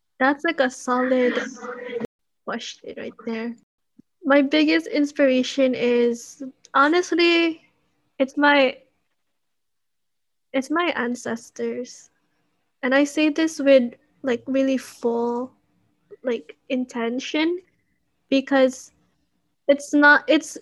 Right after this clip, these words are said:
really being able to look back at where I came from and looking back at my, my grandparents,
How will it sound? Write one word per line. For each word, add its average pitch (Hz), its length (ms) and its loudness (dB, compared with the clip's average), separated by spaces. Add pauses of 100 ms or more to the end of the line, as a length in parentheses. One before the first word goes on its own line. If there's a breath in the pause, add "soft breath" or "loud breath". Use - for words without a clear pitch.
(120)
really 320 340 4
being 302 380 2
able 302 280 4
to 302 200 0
look 254 340 0
back 240 480 0 (1120)
at 247 300 0 (720)
where 262 260 4
I 285 120 2
came 311 340 0
from 311 600 2
and 277 240 2
looking 262 480 -2
back 240 280 0 (840 soft breath)
at 247 340 2 (880)
my, 240 640 0 (1400)
my 262 100 2
grandparents, 285 960 -4